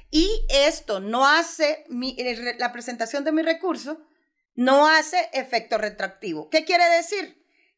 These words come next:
Que esas personas fueron amnistiadas y recibieron el beneficio y nadie se los iba a quitar, a pesar y que se dijera que esta ley no cumplía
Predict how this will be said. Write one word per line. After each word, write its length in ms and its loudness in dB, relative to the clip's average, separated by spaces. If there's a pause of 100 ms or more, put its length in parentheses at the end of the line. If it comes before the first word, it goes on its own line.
(140)
Que 360 4 (200)
esas 340 -6
personas 640 0 (260)
fueron 320 2
amnistiadas 800 2
y 80 -4
recibieron 560 -2
el 120 2
beneficio 680 -2 (180)
y 120 0
nadie 340 2
se 120 2
los 120 2
iba 180 2
a 80 -2
quitar, 540 0
a 220 0
pesar 420 -2
y 80 -10
que 120 -8
se 140 -10
dijera 560 -4 (560)
que 300 4
esta 260 0
ley 360 -4
no 260 -4
cumplía 600 -6